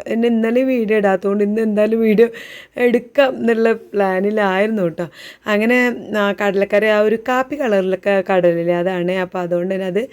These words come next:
അരച്ച് കുറ-, ആദ്യം വേവിച്ചിട്ട് അതിൽ നിന്ന് കുറച്ച് എടുത്തിട്ട് ഞാൻ അരച്ച് ചേർത്തിട്ടുണ്ട്.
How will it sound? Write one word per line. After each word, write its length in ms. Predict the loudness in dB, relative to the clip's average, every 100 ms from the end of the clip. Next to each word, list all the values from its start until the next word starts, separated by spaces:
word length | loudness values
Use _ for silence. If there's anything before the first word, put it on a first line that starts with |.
| -14 -20 -4
അരച്ച് 520 | 2 2 2 -2 2 2 2 -4
കുറ-, 300 | 0 0 0 -6 2 4 4
ആദ്യം 300 | 4 2 2
വേവിച്ചിട്ട് 520 | 4 4 0 -4 -2
അതിൽ 160 | -2
നിന്ന് 120 | -2 -2
കുറച്ച് 460 | -2 -2 -4 -12
എടുത്തിട്ട് 380 | -12 -8 -6 -2
ഞാൻ 200 | 0 2
അരച്ച് 400 | 2 0 0 -4
ചേർത്തിട്ടുണ്ട്. 720 | -2 -2 -2 -6 -4 0 2